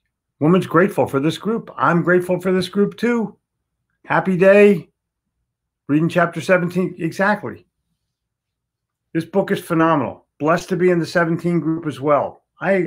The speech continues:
agree. Look, Writer's Retreat. Come on. Seventeen is brilliant. Who's, who's in there for Writer's Retreat?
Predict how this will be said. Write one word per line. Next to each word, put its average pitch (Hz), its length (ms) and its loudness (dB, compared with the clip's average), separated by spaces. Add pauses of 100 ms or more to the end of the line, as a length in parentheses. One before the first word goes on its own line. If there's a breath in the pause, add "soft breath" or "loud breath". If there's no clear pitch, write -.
(160)
agree. 151 480 -6
Look, - 380 -8 (800 soft breath)
Writer's 165 400 2
Retreat. 123 420 -4
Come 147 160 -4
on. 113 240 -2 (380)
Seventeen 190 560 0
is 165 100 0
brilliant. 123 460 -4
Who's, 170 260 -4
who's 175 240 -4
in 170 140 0
there 123 160 -2
for 120 140 -10
Writer's 117 360 -4
Retreat? 101 400 -12